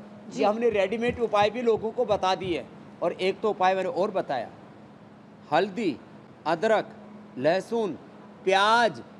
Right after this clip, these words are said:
Speaker 2: आंवला। हल्दी, अदरक, लहसुन, प्याज, आंवला, नींबू। और इ-, इनके रस को थोड़ा सा ऐसे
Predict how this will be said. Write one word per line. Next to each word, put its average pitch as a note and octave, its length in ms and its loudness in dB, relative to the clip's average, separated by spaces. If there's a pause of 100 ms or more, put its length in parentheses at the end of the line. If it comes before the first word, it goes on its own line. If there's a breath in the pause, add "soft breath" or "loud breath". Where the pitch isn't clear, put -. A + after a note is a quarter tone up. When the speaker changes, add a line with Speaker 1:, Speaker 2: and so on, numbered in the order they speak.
(180)
Speaker 2:
आंवला। D3+ 400 0 (840)
हल्दी, E3+ 400 0 (520)
अदरक, F#3 400 0 (520)
लहसुन, F#3 560 0 (560)
प्याज, G3+ 540 2 (500)
आंवला, G3+ 480 2 (640)
नींबू। E3+ 380 0 (1400)
और G#3 260 0 (600)
इ-, G#3 260 -4
इनके G#3+ 280 0
रस A3 240 -2
को C4 160 -2
थोड़ा A#3+ 320 2
सा B3 360 0
ऐसे A3 300 -2